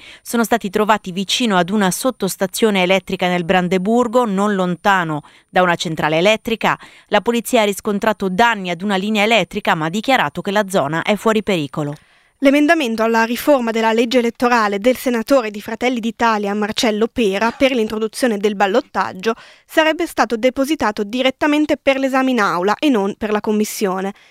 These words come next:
Speaker 2: L'ipotesi di introdurre il ballottaggio alle elezioni politiche spacca ulteriormente la maggioranza. La Lega è contraria perché il doppio turno potrebbe farle perdere ulteriori voti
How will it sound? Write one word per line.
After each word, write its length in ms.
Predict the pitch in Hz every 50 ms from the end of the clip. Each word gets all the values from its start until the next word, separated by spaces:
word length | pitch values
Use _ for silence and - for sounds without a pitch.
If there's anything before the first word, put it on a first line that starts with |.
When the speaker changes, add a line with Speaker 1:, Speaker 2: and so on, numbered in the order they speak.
| _ _ _
Speaker 2:
L'ipotesi 480 | - 254 254 - 302 294 277 254 220 226
di 160 | 202 220 214
introdurre 500 | 208 208 202 208 214 214 285 320 285 220
il 60 | 214
ballottaggio 600 | 202 208 202 202 202 - - 247 240 233 208 202 202
alle 160 | 202 208 202
elezioni 420 | 196 202 196 - - 233 214 208
politiche 400 | - 311 277 277 - 262 - 226
spacca 480 | 214 - - - 262 254 - - - 254
ulteriormente 600 | 247 220 240 226 254 247 247 220 196 208 202 214
la 80 | 208
maggioranza. 720 | 208 208 202 196 185 214 214 233 220 202 196 196 - - 196 - - - - _
La 100 | - 240
Lega 300 | 226 214 208 220 214 226 -
è 140 | - 240 -
contraria 640 | - 247 233 226 233 208 190 196 196 196 208 196
perché 240 | - - 214 - -
il 100 | 202 202
doppio 280 | 202 214 202 - 349 359
turno 360 | - 233 196 190 208 214 -
potrebbe 380 | - 240 214 214 220 208 208 202
farle 340 | - 240 220 202 196 196 -
perdere 440 | _ - 247 220 208 196 190 - - -
ulteriori 520 | - 254 226 - 233 214 247 247 233 269 339
voti 320 | 277 196 - - - 233